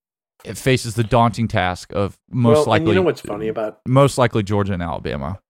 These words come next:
Speaker 2: And I don't know if this is a, this is like a fan stereotype or sort of a bias, but, you know, on some level, I'm gonna root against you on this stuff, Doug. I'm gonna root for the Big Ten. You know, it's, it's sort of my,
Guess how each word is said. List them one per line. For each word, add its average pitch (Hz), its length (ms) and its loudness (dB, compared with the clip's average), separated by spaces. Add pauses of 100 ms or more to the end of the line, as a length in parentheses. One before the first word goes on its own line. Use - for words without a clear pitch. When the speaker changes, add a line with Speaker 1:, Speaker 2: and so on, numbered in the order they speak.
(140)
Speaker 2:
And 147 140 2
I 185 60 4
don't 196 140 4
know 135 160 0
if 127 100 -8
this 131 240 -2
is 110 200 -4
a, 104 420 -6 (340)
this 127 120 -6
is 120 80 -6
like 113 140 -6
a 107 60 -10
fan 117 500 -6
stereotype 120 1080 -2
or 98 120 -8
sort 120 220 -6
of 110 60 -6
a 107 60 -4
bias, 107 760 -6 (920)
but, - 320 0 (580)
you 220 120 4
know, 214 200 4
on 196 120 4
some 208 200 4
level, 120 420 4
I'm 143 160 0
gonna 131 160 2
root 110 180 -4
against 104 400 -10
you 110 100 -6
on 101 120 -14
this 101 140 -18
stuff, - 280 -14
Doug. 104 240 -8
I'm 139 140 0
gonna 139 160 0
root 113 300 -8
for - 100 -4
the 110 100 -8
Big 101 320 -8
Ten. 95 320 -14
You 104 80 -14
know, 127 100 -4
it's, 120 140 -12
it's 117 180 -6
sort 139 180 4
of 127 60 -4
my, 117 460 -6